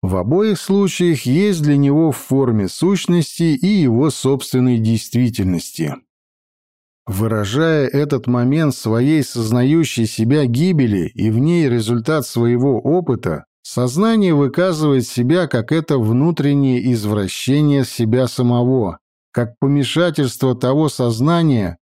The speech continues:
для которого его сущность, Вейзен,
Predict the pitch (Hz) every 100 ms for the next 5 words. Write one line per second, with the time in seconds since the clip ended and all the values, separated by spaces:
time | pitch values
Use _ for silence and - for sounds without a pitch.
0 | _ _ - 98 117 151 208 202 180 147
1 | 131 139 170 143 - 196 180 123 104 -
2 | - _ _ _ - 110 135 131 104 98
3 | 76